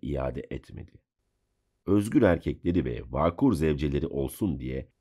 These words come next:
her şeyimi halkıma feda ettim. Ama bu kadınların hiçbirinde Arduzur'un ihtişamı yok. Onun gözlerinden fışkıran o altın renkli aleve bu kadınların hiçbiri sahip değil.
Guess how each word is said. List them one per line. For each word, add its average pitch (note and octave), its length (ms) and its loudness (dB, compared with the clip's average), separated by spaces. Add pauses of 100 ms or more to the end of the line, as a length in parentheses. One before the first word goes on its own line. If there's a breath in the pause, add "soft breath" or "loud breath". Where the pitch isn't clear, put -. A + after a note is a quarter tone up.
(120)
her C3 240 0
şeyimi G#2+ 360 0
halkıma G2+ 440 2
feda F#2+ 360 4
ettim. - 380 -8 (320)
Ama D2 300 -2
bu A#2+ 100 -2
kadınların C2 640 -4
hiçbirinde D2+ 760 -4
Arduzur'un E2+ 720 0
ihtişamı C2 640 -6
yok. - 340 -6 (520)
Onun C#3 280 4
gözlerinden F2+ 640 6
fışkıran C#2 560 -4 (340)
o - 240 -6
altın D#2 460 -2
renkli C#2+ 440 -2
aleve C2+ 500 -4 (360)
bu D3+ 140 0
kadınların E2+ 520 2
hiçbiri D#2+ 540 -2
sahip D2 440 0
değil. D2+ 320 -6